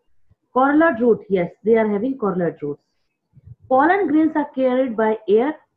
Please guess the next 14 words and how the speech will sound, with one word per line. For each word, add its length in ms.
and 300
insect. 520
No, 360
actually 420
pollen 320
grains 240
are 100
carried 360
by 220
air 180
only, 380
not 340
by 260
insect. 500